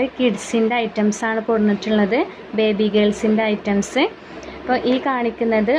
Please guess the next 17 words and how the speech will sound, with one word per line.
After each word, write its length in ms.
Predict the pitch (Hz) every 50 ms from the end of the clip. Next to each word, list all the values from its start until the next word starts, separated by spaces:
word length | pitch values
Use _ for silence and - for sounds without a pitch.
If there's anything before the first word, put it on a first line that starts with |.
| 311 -
ഒരു 140 | 214 214
ഫ്രോക്കാണ്, 760 | 220 - 247 226 214 214 208 208 - 240 226 220 214 214 226 302 349
ഷിഫോണാണ് 720 | - - - 233 220 - 233 214 214 220 233 226 220 226 233
മെറ്റീരിയൽ 600 | 233 220 220 - - 208 202 196 202 202 214 220
വരുന്നത്. 460 | 233 233 220 208 202 196 196 202 240 320 - - - - - - - - -
ഇതിൻ്റെ 260 | - 214 226 226 220
സൈസ് 360 | - 254 233 226 220 220 220 -
വരുന്നത് 400 | 269 269 240 226 220 214 208 240 240
പതിനെട്ട്, 640 | - 269 247 208 208 214 208 208 196 - - 233 262 370 427 - - -
പ്രൈസ് 520 | - 226 220 214 202 202 - - 240 262 302 294 -
മുന്നൂറ്റി 580 | 226 220 220 208 208 208 202 202 - 240 247 -
അമ്പതാണ്. 680 | 220 208 202 196 196 190 196 190 214 214 202 190 208 262 339 - - - - - - - - - - - - - - - - - -
നെക്സ്റ്റ് 440 | 226 233 220 - - - - 262 294 - -
അതിൻ്റെ 280 | 226 214 220 220 233
ഒരു 120 | 240 254 247
കളർ 260 | 254 247 233 220 214 208 202 -
ചേഞ്ചാണ്, 680 | - 226 220 220 220 202 254 240 226 208 202 226